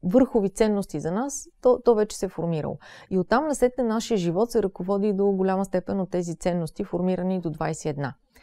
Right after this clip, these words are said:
Разбира се, че човек трябва непрестанно да се развива и да изважда нескончаемите резерви на човешкия организъм. Но има неща, които просто е така ни се получават и има неща, за които трябва да по-, полагаме кански усилия. Така че ключа, според мен, е в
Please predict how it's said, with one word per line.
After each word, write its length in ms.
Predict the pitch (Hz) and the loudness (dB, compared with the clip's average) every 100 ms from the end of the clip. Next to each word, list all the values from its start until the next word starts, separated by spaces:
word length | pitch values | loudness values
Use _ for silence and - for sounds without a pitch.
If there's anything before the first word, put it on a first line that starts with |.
| - - _ | -20 -20 _
Разбира 420 | - 180 160 254 262 | -4 -2 0 0 0
се, 140 | 247 | -2
че 100 | - | -4
човек 260 | 214 202 190 | -2 -2 0
трябва 200 | 196 190 | -2 -2
непрестанно 480 | 175 170 170 180 | -4 -6 -4 -4
да 80 | 180 | -4
се 160 | 170 165 | -6 -6
развива 360 | 160 156 175 | -4 -4 -2
и 20 | 185 | -2
да 100 | 175 | -2
изважда 680 | 156 175 175 - 165 160 | -4 -4 -4 -4 -4 -4
нескончаемите 800 | 156 160 - 165 180 185 185 - | -4 -6 -6 -4 -2 0 -2 -2
резерви 340 | 156 156 170 165 | -2 0 0 -2
на 140 | 160 | -6
човешкия 380 | 160 151 156 - | -6 -6 -6 -8
организъм. 380 | 151 151 143 - - | -8 -8 -8 -12 -4
Но 140 | 196 220 | 0 4
има 240 | 254 262 | 4 2
неща, 340 | 254 254 233 | 0 -2 -6
които 300 | 233 214 208 196 - | -6 -6 -6 -8 0
просто 300 | 277 254 202 | 2 2 -4
е 60 | |
така 260 | 185 185 170 | -6 -8 -6
ни 120 | 160 | -6
се 200 | 156 - | -8 -12
получават 500 | - 147 151 226 254 - - - - | -10 -8 -4 -2 -4 -10 -18 -20 -8
и 60 | 196 | 0
има 260 | 226 262 226 | 2 4 2
неща, 280 | 196 - | 0 -2
за 120 | 214 202 | -4 -2
които 220 | 208 196 | -4 -4
трябва 240 | 190 190 | -4 -4
да 80 | 185 | -6
по-, 260 | 170 160 - _ | -6 -8 -8 _
полагаме 560 | - 175 175 190 190 190 - | -6 -4 -4 -2 -4 -6 -12
кански 380 | - 175 - 151 | -8 -8 -6 -6
усилия. 400 | 151 151 143 147 - - - _ _ | -4 -4 -4 -8 -16 -20 -20 _ _
Така 200 | - - | -4 -2
че 140 | 233 254 | 0 0
ключа, 460 | 202 185 233 233 | 0 2 4 2
според 300 | - - 190 | 0 -4 -2
мен, 180 | 185 214 | 0 0
е 80 | 220 | 0
в 140 | 185 | -2